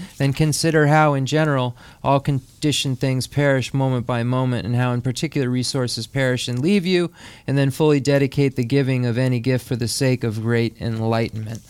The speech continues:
Um, so one, in this case, is thinking about the benefits of, of generosity, uh, and, um, what the results will be from generosity.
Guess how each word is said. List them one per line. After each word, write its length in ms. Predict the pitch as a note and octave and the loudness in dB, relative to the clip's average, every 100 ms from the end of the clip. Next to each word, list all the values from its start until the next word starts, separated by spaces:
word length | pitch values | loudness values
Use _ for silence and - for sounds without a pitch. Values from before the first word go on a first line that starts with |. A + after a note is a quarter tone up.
| - - - - | -20 -20 -20 -6
Um, 320 | A#2 A2+ A2+ | -4 -2 -4
so 320 | - C#3+ C3+ - - - _ | 0 0 0 -6 -20 -20 _
one, 460 | D3 E3 F3 E3+ | 0 2 4 2
in 220 | - D3+ D#3 | 0 2 4
this 200 | F#3+ - | 4 4
case, 380 | D#3+ C#3+ C3 | 4 4 4
is 160 | C3+ - | 0 -2
thinking 460 | E3+ D#3+ D#3 C3+ B2+ | 0 0 0 0 2
about 320 | B2+ B2+ B2+ | 2 2 0
the 60 | |
benefits 720 | G#2 D3 D#3 - A#2+ G2+ - - | 0 4 4 4 0 -2 -4 -6
of, 460 | - B2+ A#2 G#2+ - | -6 -4 -4 -4 -4
of 320 | A#2+ A#2 G#2 | -4 -4 -4
generosity, 960 | C3 B2 A#2 A#2 A#2 - A#2 A#2+ A2+ - - - - | -2 0 0 0 0 -2 -4 -4 -6 -8 -20 -20 -10
uh, 400 | - A2 G#2+ A2 - | -4 -2 -2 -2 -4
and, 440 | A2+ B2+ A#2+ A2 - - - | -2 0 0 -4 -8 -10 -6
um, 280 | B2 B2 A#2+ | -4 -4 -4
what 360 | C3 D#3 - | 2 2 4
the 80 | D3 | 2
results 720 | A#2+ B2+ G#2+ C3 D3+ D3+ - | 2 2 2 4 4 4 0
will 300 | C3+ D3 C3+ | 2 2 2
be 280 | B2 C3+ C#3 | 2 2 2
from 480 | - - D#3+ E3+ D3+ | 0 2 4 4 2
generosity. 960 | B2+ A2+ A2+ A2+ A2 G#2 G#2 - G#2+ | 2 0 0 0 -2 -4 -6 -6 -6